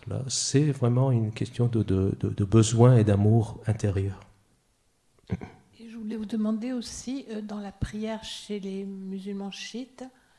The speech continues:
Speaker 2: euh, y a, est-ce qu'il y a quelqu'un, comme chez les sunnites, qui conduit la prière ? Ça se passe
Speaker 1: Alors,
Speaker 2: comment,
Speaker 1: c'est,
Speaker 2: euh,
Speaker 1: c'est, c'est une
Speaker 2: concrètement ?
Speaker 1: bonne question. C'est-à-dire qu'il y a eu énormément de discussions dans l'histoire du chiisme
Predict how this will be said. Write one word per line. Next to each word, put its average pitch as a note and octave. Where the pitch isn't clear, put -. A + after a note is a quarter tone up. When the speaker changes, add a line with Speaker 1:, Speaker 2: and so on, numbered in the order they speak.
Speaker 2:
euh, G#3
y G3+
a, -
est-ce -
qu'il A3
y -
a G#3
quelqu'un, A3
comme G3+
chez G3+
les G3
sunnites, G#3
qui -
conduit G3+
la G3+
prière ? G#3
Ça -
se -
passe -
Speaker 1:
Alors, -
Speaker 2:
comment, A3
Speaker 1:
c'est, G3+
Speaker 2:
euh, G3
Speaker 1:
c'est, -
c'est -
une -
Speaker 2:
concrètement ? C3
Speaker 1:
bonne C3
question. C3
C'est-à-dire B2+
qu'il G#2+
y A2
a B2
eu C#3+
énormément B2+
de A2
discussions G#2
dans G2+
l'histoire G2
du G2+
chiisme D3